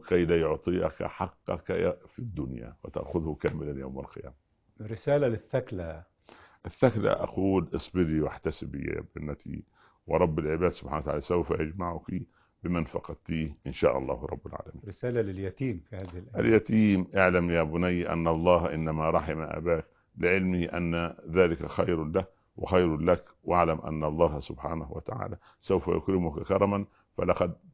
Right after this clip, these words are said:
Speaker 1: أنت تمثل أو تشبه أعظم يتيم في العالم،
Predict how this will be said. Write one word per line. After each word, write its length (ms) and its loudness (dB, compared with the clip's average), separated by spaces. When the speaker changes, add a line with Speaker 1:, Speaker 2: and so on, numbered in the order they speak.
Speaker 1:
أنت 400 4
تمثل 680 2
أو 140 4
تشبه 640 6
أعظم 360 10
يتيم 420 2
في 80 -6
العالم، 440 2